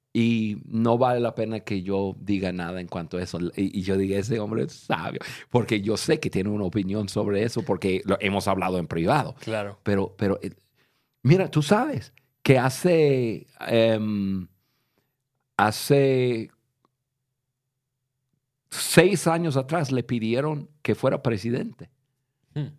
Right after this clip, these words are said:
Speaker 1: Una, un, un, un partido político le,
Speaker 2: Wow.
Speaker 1: le pidió y tenía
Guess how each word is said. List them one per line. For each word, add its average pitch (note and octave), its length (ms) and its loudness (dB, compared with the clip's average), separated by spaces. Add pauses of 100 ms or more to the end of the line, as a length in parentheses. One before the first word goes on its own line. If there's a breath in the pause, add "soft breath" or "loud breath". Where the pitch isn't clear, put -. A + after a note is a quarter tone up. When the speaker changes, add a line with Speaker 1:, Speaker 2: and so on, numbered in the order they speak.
(220)
Speaker 1:
Una, G#2 340 -2
un, A#2 200 2
un, A#2+ 340 2
un A#2+ 160 -2
partido B2+ 400 2
político B2+ 520 0 (420)
le, G2 160 2
Speaker 2:
Wow. G2+ 120 -2
Speaker 1:
le G#2 100 2
pidió B2 240 0
y A2 140 0
tenía B2 420 2